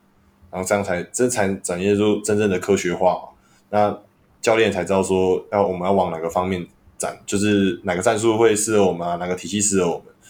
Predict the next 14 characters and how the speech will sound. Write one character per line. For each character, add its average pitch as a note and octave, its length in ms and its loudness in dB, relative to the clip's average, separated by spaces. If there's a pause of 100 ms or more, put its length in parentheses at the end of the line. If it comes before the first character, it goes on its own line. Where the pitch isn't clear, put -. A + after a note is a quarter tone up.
(220)
那 A#2 80 0
如 B2 100 6
果 A2+ 100 6
说 A2 540 2 (380)
一 C3 100 0
直 A2+ 100 -2
都 G#2+ 140 0
是 A2+ 120 0
这 G#2+ 100 0
种 F2+ 200 -2 (100)
一 G#2+ 100 -4
个 G2+ 100 4
半 G2+ 220 0
月， F#2 460 0